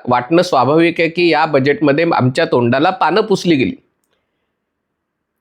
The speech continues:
आणि यात काही फार खोटं नाहीये,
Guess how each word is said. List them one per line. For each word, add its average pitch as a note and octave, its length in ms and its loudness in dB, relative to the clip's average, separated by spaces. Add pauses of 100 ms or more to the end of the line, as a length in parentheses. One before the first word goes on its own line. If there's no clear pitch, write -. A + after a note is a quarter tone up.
(1040)
आणि G#3 160 0
यात G#3+ 160 2
काही C4+ 360 0 (200)
फार A3+ 280 0
खोटं A3 360 0
नाहीये, G3+ 280 0